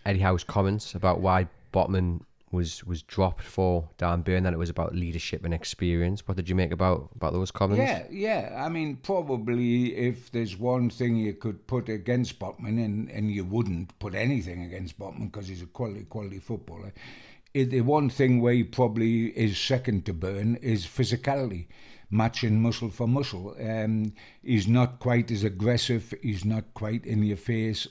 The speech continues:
Speaker 2: as Byrne is. He's a better footballer than Byrne, uh, if that, there's no question.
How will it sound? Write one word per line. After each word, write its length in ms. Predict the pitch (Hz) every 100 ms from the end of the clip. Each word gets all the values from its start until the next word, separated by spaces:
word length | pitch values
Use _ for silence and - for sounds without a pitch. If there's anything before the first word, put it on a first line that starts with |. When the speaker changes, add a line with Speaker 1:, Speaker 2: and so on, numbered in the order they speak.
| -
Speaker 2:
as 320 | 104 107 -
Byrne 380 | 92 113 107 113
is. 300 | 127 98 - - - -
He's 180 | 131 95
a 60 | 104
better 260 | 110 104
footballer 560 | - 156 - 101 92 92
than 220 | 87 90
Byrne, 300 | 90 117 127 - _ _ _ -
uh, 360 | 101 104 107 -
if 180 | 117 92
that, 220 | 113 -
there's 160 | 110 101
no 160 | 110
question. 500 | - 147 143 104 98